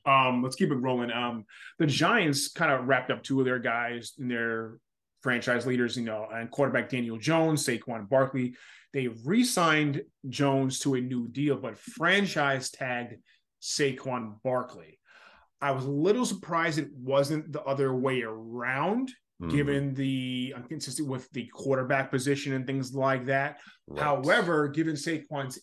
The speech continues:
Speaker 1: injuries, I understand they don't wanna maybe perhaps sign him to a longer deal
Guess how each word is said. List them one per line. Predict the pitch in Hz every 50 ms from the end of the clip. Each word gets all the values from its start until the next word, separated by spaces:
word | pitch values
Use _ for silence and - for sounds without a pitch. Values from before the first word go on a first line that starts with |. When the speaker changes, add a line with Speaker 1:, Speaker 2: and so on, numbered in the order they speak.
| _ - -
Speaker 1:
injuries, | 247 294 277 190 170 165 151 147 139 135 131 127 127 123 120 117 - - - _ _ _ _ _ _ _ -
I | 151 143 143 139
understand | 139 139 139 131 123 123 117 110 - - - - - - - - 175 180 160 139 120 107 104 101 117 - - 147
they | 139 139
don't | 135 135 135
wanna | 139 139 127 123 123 127
maybe | 151 139 135 135
perhaps | 123 131 139 131 131 131 -
sign | - 139 131 135
him | 131 127
to | 127 131 117
a |
longer | 117 120 127 127 127 123 117 117 117 110 107
deal | 107 - 139 143 143 147 147 143 139